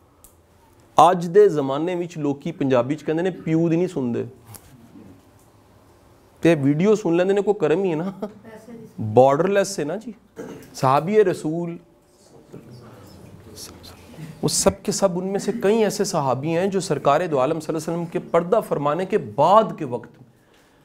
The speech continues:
मिंबरों पे बैठ के रोते थे और कहते थे, "या रसूलल्लाह, अगर आप ना होते तो हम बकरियां नहीं चरा सकते थे,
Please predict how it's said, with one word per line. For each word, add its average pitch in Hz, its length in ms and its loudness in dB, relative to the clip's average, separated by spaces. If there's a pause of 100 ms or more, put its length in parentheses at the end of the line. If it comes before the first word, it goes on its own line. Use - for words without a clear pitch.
(360)
मिंबरों 202 600 2
पे 247 80 -2
बैठ 156 340 -2
के 170 80 -2
रोते 117 300 -4
थे 107 120 -12
और - 260 -18
कहते 139 320 -4
थे, 139 100 0
"या 123 240 -2
रसूलल्लाह, 127 360 -2
अगर 123 120 -2
आप 151 300 0
ना 143 100 -4
होते 117 320 -6
तो 120 140 -10
हम 113 200 -6
बकरियां 143 380 0
नहीं 113 100 -6
चरा - 200 -16
सकते - 300 -20
थे, - 180 -20